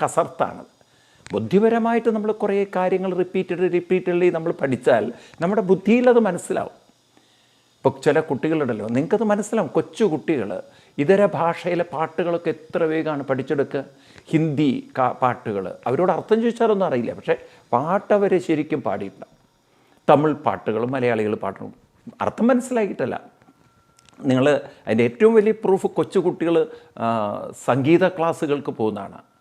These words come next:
അപ്പം സംഗീതത്തിലെ ഈ കർണാട്ടിക് മ്യൂസിക്കിലെ നല്ലൊരു ശതമാനം, ആ, പാട്ടുകളും മുഴുവൻ ഈ ക-, കന്ന-, കൻ-, എന്താ പറയുക, ആന്ധ്രാ ഭാഷയിലാണ്. അതായത്, ആ, ആന്ധ്രയിൽ ആന്ധ്രക്കാരുടെ, ആ, ഭാഷയും അതുപോലെ തന്നെ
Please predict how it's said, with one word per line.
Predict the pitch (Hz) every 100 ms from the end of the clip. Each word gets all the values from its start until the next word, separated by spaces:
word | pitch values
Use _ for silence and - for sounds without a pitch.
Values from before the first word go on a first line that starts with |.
| _ _ _ _ -
അപ്പം | - 127 123 117 -
സംഗീതത്തിലെ | 92 95 131 156 160 180 185
ഈ | 175 180 -
കർണാട്ടിക് | 190 185 208 160 160
മ്യൂസിക്കിലെ | 185 - 160 185 196
നല്ലൊരു | 160 101 135 180
ശതമാനം, | 180 185 185 185 190 185 - - _ 139
ആ, | 139 131
പാട്ടുകളും | 127 120 127 170 170 170 175 160
മുഴുവൻ | 131 147 175 175 - - _ _ -
ഈ | 120 113
ക-, | - - - 107 104 104 107 113
കന്ന-, | 120 143 139 -
കൻ-, | 110 110 110
എന്താ | 107 104
പറയുക, | 107 110 104 104 - 98
ആന്ധ്രാ | 113 147 160 185
ഭാഷയിലാണ്. | 170 143 - 117 85 90
അതായത്, | 107 143 170 - - - _ -
ആ, | 104 - -
ആന്ധ്രയിൽ | 117 127 165 185 180
ആന്ധ്രക്കാരുടെ, | - 120 135 170 - 156 139 107 - - _ _ _ _ -
ആ, | 127 113
ഭാഷയും | 90 123 123 151 147 160 -
അതുപോലെ | - 139 147 143 139
തന്നെ | 131